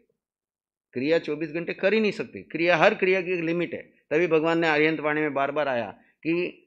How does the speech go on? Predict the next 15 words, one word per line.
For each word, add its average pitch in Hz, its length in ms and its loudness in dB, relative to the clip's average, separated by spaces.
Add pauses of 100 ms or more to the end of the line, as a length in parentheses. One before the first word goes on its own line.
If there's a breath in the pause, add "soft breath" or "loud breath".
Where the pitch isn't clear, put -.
(240)
धर्म 185 300 4
को 202 180 2
कर्म, 175 360 0
अ, 147 180 0
समय 175 360 0
की 175 120 -2
सीमा 185 320 0
में 185 140 2
मत 160 160 0
बांधो। 107 440 -10 (1400)
आता 170 140 -2
है 196 60 -2
ना, 196 60 -8
आता - 140 -14
है? - 60 -20